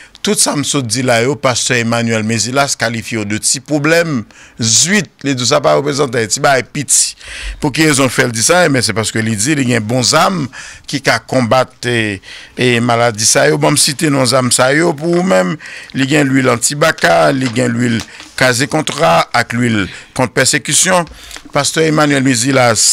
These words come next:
se genyen tou yon misil spirityèl ipèsonik anti satan ke yo rele sa k kòlèt, ke non w ap ekri sou li pou ede w fè fas ak tout kalite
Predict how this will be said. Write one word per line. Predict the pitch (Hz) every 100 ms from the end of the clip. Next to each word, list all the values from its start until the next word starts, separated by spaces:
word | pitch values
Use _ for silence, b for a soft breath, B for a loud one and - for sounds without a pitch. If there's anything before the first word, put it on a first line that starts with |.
| - -
se | 135
genyen | 123 131 123
tou | 120 123
yon | 131
misil | 147 139 - 143 127 101 B B B
spirityèl | - - 139 135 - 135 120
ipèsonik | 104 123 - 131 135 147 160 _ -
anti | 123 - -
satan | - 135 - 175 185 - B B B B
ke | 131 127 120 120 120 135
yo | 135
rele | 131 123 123 120 117 110
sa | 143 131
k | -
kòlèt, | 147 160 175 - -
ke | 147
non | 135 127 131 131
w | 120
ap | 117
ekri | 123 123 -
sou | 143
li | 143 170 214 208 B B B -
pou | 139 139
ede | 131 113 123
w | 120
fè | - 139
fas | - 165 170 - -
ak | 127 - -
tout | 123 -
kalite | 127 120 - 135